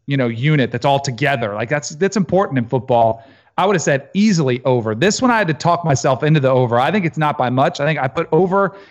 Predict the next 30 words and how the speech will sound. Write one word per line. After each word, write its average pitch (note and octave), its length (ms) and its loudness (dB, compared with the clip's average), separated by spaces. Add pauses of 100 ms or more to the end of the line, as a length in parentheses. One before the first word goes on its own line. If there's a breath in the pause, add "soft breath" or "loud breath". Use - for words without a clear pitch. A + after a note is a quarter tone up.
I - 60 -2
think G3+ 120 0
they F#3 100 2
go E3 120 0
six - 340 -4
and D3 120 0
four. E3 600 2 (480 loud breath)
Um, D#3+ 540 2 (800)
I D3+ 100 -2
think A3 340 -2
when A3+ 120 2
you F#3+ 160 4
look F#3 240 2
at - 80 -8
the F3+ 80 0
schedule, E3+ 420 0
I D3 80 2
think C3+ 160 0
they'll A#2 140 0
beat C#3 280 0
Georgia F3 300 2
Tech. D3+ 580 -2
I F3+ 120 0
have C4+ 140 2
them G3+ 120 -2
starting F#3 680 0
one E3 240 2
and F3+ 160 0
two E3+ 440 2 (440 soft breath)
with D3 300 0